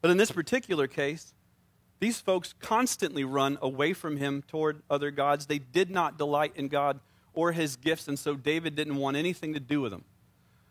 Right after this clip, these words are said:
He was not gonna participate in their offerings. He was not going to participate, especially in the blood offering, which, if you look that up, it's pretty nasty. They would drink the blood of animals and sometimes even people.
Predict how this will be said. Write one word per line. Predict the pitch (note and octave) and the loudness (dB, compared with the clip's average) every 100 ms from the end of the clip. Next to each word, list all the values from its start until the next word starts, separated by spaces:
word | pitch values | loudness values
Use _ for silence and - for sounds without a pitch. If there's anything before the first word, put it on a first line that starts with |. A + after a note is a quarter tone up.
| _ _ | _ _
He | - | -6
was | D#3+ F3 D#3 | 2 2 4
not | E3 F3+ | 4 4
gonna | F3+ E3+ | 2 -2
participate | E3+ D3+ E3 D#3+ D3 D#3+ D#3+ | -4 -4 -6 -6 -4 -2 0
in | C#3 | 0
their | D3 | 2
offerings. | D3 C3+ - - - _ _ _ _ _ - | 2 -2 -6 -18 -20 _ _ _ _ _ -2
He | F#3+ | 0
was | F3 F3 D3+ | 4 4 4
not | E3 F#3 F#3 | 4 4 4
going | D#3 D#3+ D#3 | 0 0 -2
to | D3+ | -8
participate, | - E3+ D3+ C#3+ D#3 | -8 -6 -6 -4 -4
especially | C#3+ - - E3+ - C#3+ | -4 -2 4 4 4 -4
in | B2 | -2
the | A2+ | -4
blood | G#2+ C#3+ F3 | -4 2 2
offering, | B2 G#2 A2 G2+ | 2 -2 -8 -4
which, | C3+ C#3 - _ _ - | -4 -4 -8 _ _ -10
if | A#2 | -8
you | C3+ G#3+ | -6 0
look | G3+ F3+ | 0 0
that | F3+ F3+ | -2 2
up, | F3+ G3+ | 2 0
it's | A#2+ - | -6 -10
pretty | - F#3+ | -2 0
nasty. | F3+ F#3+ G3+ - - _ _ _ _ - | 4 2 2 -4 -20 _ _ _ _ -2
They | B2+ | 0
would | E3+ B2+ | 0 -2
drink | B2+ F3+ F3 | 0 -2 -2
the | |
blood | D3 E3 F3 | -2 0 0
of | C#3 | 0
animals | D3+ E3 F3+ F#3 D#3 | 0 0 -2 -4 -4
and | D3 | -4
sometimes | E3+ E3 E3+ E3+ | -4 -2 -2 -2
even | F3 F#3 F3+ | -2 -2 -4
people. | - G3 - - | -2 -4 -4 -16